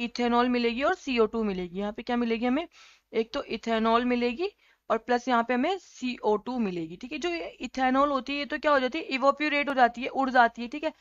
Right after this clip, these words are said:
And जो हमारी सीओ टू होती है वो हेल्प करती है, हेल्प in जो हमारा डो है उसको रेज करवाने में, raising of dough, क्या करवाएगी ये, raising of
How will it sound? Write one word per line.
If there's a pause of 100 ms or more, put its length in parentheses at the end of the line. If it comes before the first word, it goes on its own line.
(300)
And
जो
हमारी
सीओ
टू
होती
है
वो (120)
हेल्प
करती
है, (600)
हेल्प (120)
in (560)
जो
हमारा (320)
डो
है
उसको
रेज
करवाने
में, (480)
raising (1000)
of (680)
dough, (480)
क्या
करवाएगी
ये,
raising
of